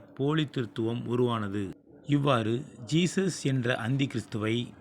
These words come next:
யாவேயின் சொரூபமாக உருவாக்கி கள்ள தீர்க்கதரிசி தன்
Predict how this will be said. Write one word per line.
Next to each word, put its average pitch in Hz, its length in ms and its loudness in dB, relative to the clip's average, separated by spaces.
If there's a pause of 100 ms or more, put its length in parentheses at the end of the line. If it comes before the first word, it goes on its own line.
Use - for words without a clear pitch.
(160)
யாவேயின் 156 680 2
சொரூபமாக 135 840 4
உருவாக்கி 107 580 0 (520)
கள்ள 165 360 2
தீர்க்கதரிசி 123 840 0 (260)
தன் 110 240 -4